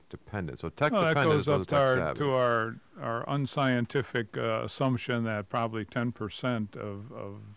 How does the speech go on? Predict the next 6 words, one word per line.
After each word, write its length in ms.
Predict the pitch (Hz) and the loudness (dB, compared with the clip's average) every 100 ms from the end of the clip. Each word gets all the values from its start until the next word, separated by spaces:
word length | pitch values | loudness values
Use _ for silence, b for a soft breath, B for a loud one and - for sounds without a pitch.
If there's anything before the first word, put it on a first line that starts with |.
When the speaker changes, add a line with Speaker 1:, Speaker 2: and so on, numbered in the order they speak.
| - - 180 120 | -20 -20 -14 -12
Speaker 2:
the 60 | |
population 880 | 101 131 120 - 117 123 120 - 107 | -6 -2 -2 0 0 2 0 -2 -6
basically 680 | 101 110 107 117 - 107 101 | -2 -4 -4 -6 -6 -4 -4
is, 280 | 92 95 - b b b b b b _ | -6 -12 -16 b b b b b b _
is, 320 | 113 104 104 107 | -10 -8 -8 -8
uh, 320 | 98 - | -8 -10